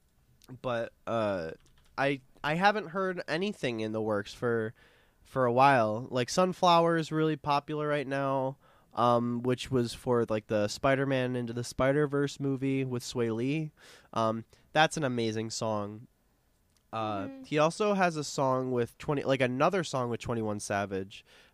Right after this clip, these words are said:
Speaker 1: that's on, that was on Twenty-one Savage's new album called, uh,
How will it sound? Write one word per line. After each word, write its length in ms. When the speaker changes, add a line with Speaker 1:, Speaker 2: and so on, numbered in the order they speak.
Speaker 1:
that's 240
on, 240
that 100
was 140
on 100
Twenty-one 460
Savage's 500
new 240
album 580
called, 440
uh, 680